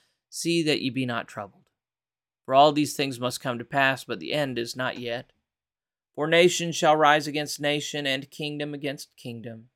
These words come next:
And there shall be famines, and pestilences, and earthquakes in divers places. All of these are the beginning of sorrows.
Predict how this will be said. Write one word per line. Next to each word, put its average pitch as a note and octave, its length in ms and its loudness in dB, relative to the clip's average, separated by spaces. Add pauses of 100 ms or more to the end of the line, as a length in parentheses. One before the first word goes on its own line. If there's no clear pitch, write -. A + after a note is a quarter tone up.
(540)
And B2+ 160 -6
there C#3+ 200 0
shall C#3+ 160 -2
be D3 100 -4
famines, C#3 580 -4
and B2+ 240 -6
pestilences, A2+ 760 -6
and C3 180 -6
earthquakes C3 600 -6
in A#2 120 -12
divers A2+ 420 -10
places. A2 760 -16 (800)
All A#2+ 140 -4
of G#2+ 80 -12
these A2+ 220 -8
are A2+ 120 -8
the A2 80 -12
beginning A#2+ 500 -2 (960)
of A#2 120 -14
sorrows. - 640 -12